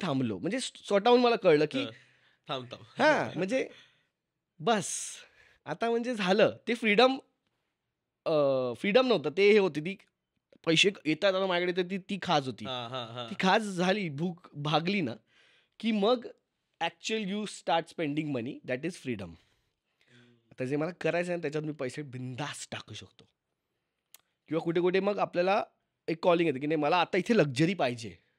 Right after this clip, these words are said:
Speaker 1: मला आराम पाहिजे, तर मी त्याच्यात बिंदास टाकतो की भाई स्वतःवर थोडा आपण खर्च केला पाहिजे. आतापर्यंत म्हणजे तू कशासाठी पैसे कमवले at the end? काय सगळं स-, इन्व्हेस्ट करून सगळं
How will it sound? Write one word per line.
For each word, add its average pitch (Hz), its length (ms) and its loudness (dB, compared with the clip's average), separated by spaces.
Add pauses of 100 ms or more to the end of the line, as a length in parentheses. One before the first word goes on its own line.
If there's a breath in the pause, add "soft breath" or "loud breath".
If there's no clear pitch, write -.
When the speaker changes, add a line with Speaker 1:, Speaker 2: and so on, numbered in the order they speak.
(600 soft breath)
Speaker 1:
मला 160 160 2
आराम 156 300 4
पाहिजे, 117 400 -6 (520)
तर 165 60 -4
मी 233 240 -2 (240)
त्याच्यात 208 240 -6
बिंदास 208 440 0
टाकतो 151 260 -2
की 175 160 -10
भाई 175 260 -4
स्वतःवर 185 400 -4
थोडा 170 140 -4
आपण 180 260 -6
खर्च 151 200 -12 (100)
केला 135 180 -6
पाहिजे. 98 240 -14 (500 soft breath)
आतापर्यंत 208 460 -2 (340 soft breath)
म्हणजे 240 200 -2
तू 294 60 -2
कशासाठी 277 440 4
पैसे 196 280 0
कमवले 135 280 -2
at 120 100 -4
the 123 140 -6
end? 113 120 -6 (140)
काय 151 180 0 (120)
सगळं 156 240 2
स-, - 280 -10
इन्व्हेस्ट 156 360 -2
करून 151 280 -4
सगळं 156 300 0